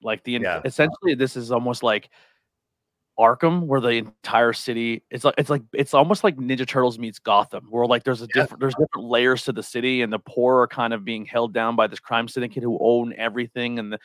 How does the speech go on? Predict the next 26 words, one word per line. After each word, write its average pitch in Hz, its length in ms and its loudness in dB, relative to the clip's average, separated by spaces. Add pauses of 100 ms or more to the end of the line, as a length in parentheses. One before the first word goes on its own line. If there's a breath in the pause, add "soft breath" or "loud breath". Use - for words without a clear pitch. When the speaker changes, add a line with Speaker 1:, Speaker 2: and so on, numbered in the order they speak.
(260 soft breath)
Speaker 1:
and, 110 220 -6
and 110 140 -6
everyone's 123 500 -2
super 127 340 -6
policed, 117 640 -8
and 110 140 -6
you 101 80 -10
can't 120 300 -8
do 110 120 -10
anything, 120 560 -6
and 113 80 -6
it's, 104 160 -8
like, 104 220 -4 (340 soft breath)
super, 135 720 2
um, 107 460 2 (420)
like, 104 300 -2
uh, 98 320 4 (760)
dictatorship, 135 960 2 (100)
and 107 520 -4
it's, 110 380 -4
it's 123 240 -4
crazy. 123 480 0
And 104 100 -4
then 107 120 -4
this, 107 320 -6
this - 280 -6